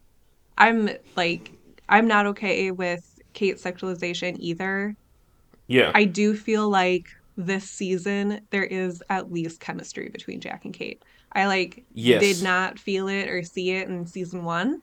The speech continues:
Speaker 1: And now, like, especially, we'll talk about it, but, like, the last scene, there,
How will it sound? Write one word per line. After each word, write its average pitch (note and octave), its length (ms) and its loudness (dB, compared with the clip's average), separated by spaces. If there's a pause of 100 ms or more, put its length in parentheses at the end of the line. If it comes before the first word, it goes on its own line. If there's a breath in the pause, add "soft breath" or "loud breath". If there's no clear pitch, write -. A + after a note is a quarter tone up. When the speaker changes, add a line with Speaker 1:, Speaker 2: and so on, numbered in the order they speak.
(560 soft breath)
Speaker 1:
And G3+ 200 4
now, F#3 540 2 (360)
like, F#3 400 -2
especially, D#4 420 -2
we'll A3+ 160 2
talk F3+ 220 0
about F3 200 -4
it, E3+ 120 -6
but, E3+ 220 -4
like, E3+ 160 -4
the F#3+ 100 -4
last E3+ 360 0
scene, F3+ 420 -8 (320 soft breath)
there, F#3+ 120 -2